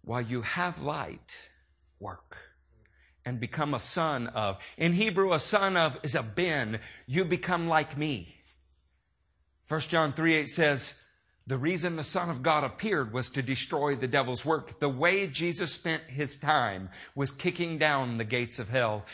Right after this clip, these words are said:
and establishing his Father's kingdom. How do you spend your time?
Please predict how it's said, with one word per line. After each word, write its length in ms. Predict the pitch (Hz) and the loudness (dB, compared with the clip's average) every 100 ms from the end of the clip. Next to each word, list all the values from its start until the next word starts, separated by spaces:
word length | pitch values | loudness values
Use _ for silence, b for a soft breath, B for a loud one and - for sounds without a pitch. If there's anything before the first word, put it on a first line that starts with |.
| B | B
and 160 | - 123 | -6 -4
establishing 680 | 107 - 131 135 143 151 135 | -4 0 0 0 0 0 -2
his 180 | 123 - | -4 -2
Father's 400 | 117 107 104 - | 0 0 -2 -4
kingdom. 480 | 160 151 123 101 B B B | -2 -2 -2 -4 B B B
How 320 | - 156 170 | -2 0 0
do 180 | 151 147 | -2 -4
you 300 | 123 135 131 | -4 -4 -4
spend 640 | - - 135 123 117 107 - b b b b _ _ | -6 -2 -2 -2 -4 -6 -12 b b b b _ _
your 160 | - 113 | -4 -2
time? 500 | - 143 107 80 69 | -2 -2 -2 -6 -14